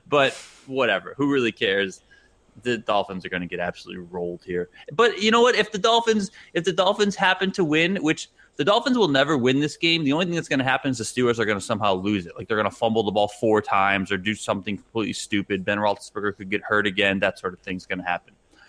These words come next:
If that happens and the Dolphins win, they're gonna have to go to New England next week, and I will take so much pleasure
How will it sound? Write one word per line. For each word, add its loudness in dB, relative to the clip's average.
If -2
that 4
happens 0
and -2
the 2
Dolphins 0
win, 0
they're 0
gonna 2
have 0
to -4
go 2
to -2
New 2
England 4
next -2
week, 0
and 0
I 2
will 0
take -4
so 0
much 0
pleasure 2